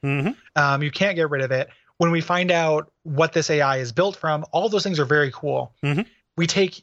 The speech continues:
Speaker 2: huge swaths of
Speaker 1: Yes.
Speaker 2: time to check in with Fortune, to check in with Olga and her motivation. We keep getting
Speaker 1: <laughs>
Speaker 2: mired in this Metal Gear shit.
Speaker 1: Yeah.
Speaker 2: And it's like you would, you have, you had leveled up,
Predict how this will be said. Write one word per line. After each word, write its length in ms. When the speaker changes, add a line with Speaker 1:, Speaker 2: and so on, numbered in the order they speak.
Speaker 2:
huge 580
swaths 760
of 80
Speaker 1:
Yes. 60
Speaker 2:
time 400
to 180
check 260
in 120
with 100
Fortune, 560
to 60
check 240
in 120
with 220
Olga 300
and 100
her 140
motivation. 560
We 100
keep 220
getting 200
Speaker 1:
<laughs> 40
Speaker 2:
mired 340
in 80
this 160
Metal 240
Gear 240
shit. 420
Speaker 1:
Yeah. 280
Speaker 2:
And 120
it's 160
like 180
you 120
would, 140
you 120
have, 200
you 120
had 100
leveled 320
up, 220